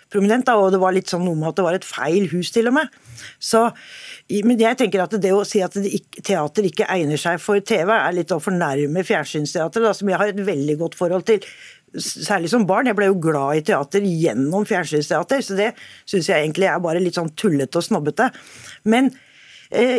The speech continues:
jeg tenker at dette her har så stor samfunnsinteresse, og er noe så helt unikt av det som skjer nå, når vi liksom går forbi ga-, liksom, altså, det absurde da, i den rettssaken, så er det så mye viktig som skjer. Og det, og det,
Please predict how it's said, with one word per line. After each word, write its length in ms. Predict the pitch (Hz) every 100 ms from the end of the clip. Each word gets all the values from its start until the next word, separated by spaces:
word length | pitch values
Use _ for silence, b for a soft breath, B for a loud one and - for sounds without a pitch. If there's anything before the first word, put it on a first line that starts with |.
| -
jeg 160 | 262
tenker 220 | 277 247 226
at 100 | 247
dette 160 | 226
her 160 | 214 -
har 140 | 202 226
så 300 | - 220 220
stor 220 | 214 214 208
samfunnsinteresse, 800 | 208 156 151 175 160 185 190 294 -
og 320 | - 233 226 - - - - _ _ _ _ -
er 300 | 196 185 190 220
noe 160 | 240
så 120 | - 214
helt 600 | - - - 185 190 220
unikt 340 | 214 196 -
av 80 | 208
det 100 | 185
som 140 | - 226
skjer 200 | 214 190
nå, 100 | 220
når 120 | 226 208
vi 60 | 202
liksom 220 | 208 214
går 160 | 202 185
forbi 260 | 175 160 196
ga-, 240 | 185 170 - B B B -
liksom, 260 | 208 202
altså, 200 | 185 170 208 B B
det 80 | 214
absurde 520 | 208 - - 190 185
da, 200 | 214 254 147
i 140 | 202 202
den 140 | 196
rettssaken, 480 | 196 - 196 240 277 B B B
så 120 | - -
er 260 | 165 151 160
det 80 | 190
så 100 | 262
mye 200 | 214 226
viktig 420 | 220 - - 165
som 140 | 220 247
skjer. 260 | 294 349 B B B B B B
Og 140 | 202 190
det, 380 | 208 220 240 -
og 140 | 220
det, 220 | 190 208